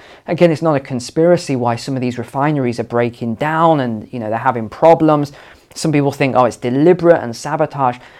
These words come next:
Honestly, this is just common sense. If you're running at over a hundred percent, you're gonna have much more wear and tear. You're gonna have a lot more, uh, damages and replacements needed.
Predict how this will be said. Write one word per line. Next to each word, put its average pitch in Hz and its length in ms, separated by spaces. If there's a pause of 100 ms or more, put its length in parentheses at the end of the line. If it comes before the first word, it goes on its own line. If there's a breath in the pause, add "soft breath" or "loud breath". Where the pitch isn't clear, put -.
(200 loud breath)
Honestly, 196 540
this 170 180
is 170 80
just 156 200
common 127 280
sense. 160 320
If 139 160
you're 160 140
running 156 420
at 127 120
over 147 380
a 127 80
hundred 127 320
percent, 143 540 (400 loud breath)
you're 156 180
gonna 139 140
have 135 140
much 160 240
more 135 220
wear 117 240
and 104 120
tear. 165 340
You're 143 180
gonna 120 140
have 117 180
a 120 40
lot 120 240
more, 113 240 (220 soft breath)
uh, 98 220
damages 156 600
and 113 160
replacements 156 800
needed. 139 420